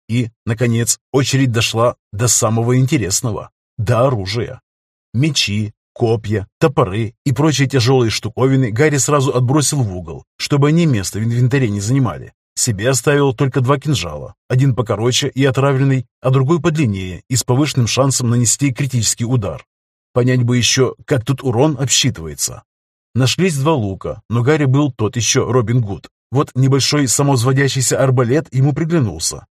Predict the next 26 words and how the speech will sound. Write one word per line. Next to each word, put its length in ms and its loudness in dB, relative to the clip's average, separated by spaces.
и 60 0
Гарри 260 2
добавил 400 2
его 200 0
к 60 -6
своему 320 0
арсеналу. 560 -2
Последней 520 2
шла 280 2
всяческая 500 -2
алхимия. 600 -4
Гарри 240 0
свалил 340 0
зелье 300 2
восстановления 580 2
здоровья 400 2
в 80 -6
одну 220 -2
ячейку, 600 0
а 60 -4
все 240 0
остальное 600 0
в 80 -12
тот 160 2
же 140 0
угол, 440 -8